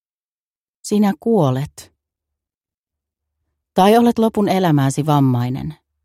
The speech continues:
Rakas, tätä minä en voi sinulle sanoa.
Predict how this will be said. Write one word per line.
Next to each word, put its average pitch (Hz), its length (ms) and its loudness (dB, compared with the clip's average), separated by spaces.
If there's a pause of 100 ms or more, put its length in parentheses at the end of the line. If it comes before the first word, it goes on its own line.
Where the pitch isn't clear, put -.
(1200)
Rakas, 160 580 -6 (2000)
tätä 202 260 4
minä 175 240 4
en 175 220 2
voi 190 180 0
sinulle 160 400 0
sanoa. 143 480 -4